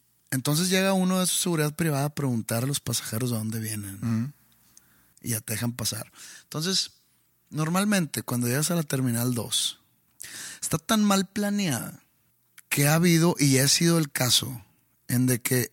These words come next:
Speaker 1: te hacen caminar tanto, te hacen darle la vuelta al perímetro del aeropuerto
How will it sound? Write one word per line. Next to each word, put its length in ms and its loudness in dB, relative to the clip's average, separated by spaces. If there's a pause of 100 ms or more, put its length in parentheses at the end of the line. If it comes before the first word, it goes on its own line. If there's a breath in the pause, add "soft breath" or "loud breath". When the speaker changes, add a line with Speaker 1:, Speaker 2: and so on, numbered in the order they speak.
(320)
Speaker 1:
te 120 2
hacen 320 2
caminar 640 2 (840 soft breath)
tanto, 640 -2 (920)
te 100 -2
hacen 320 4
darle 380 0
la 140 2
vuelta 520 0
al 100 -2
perímetro 600 0
del 100 -2
aeropuerto 680 -8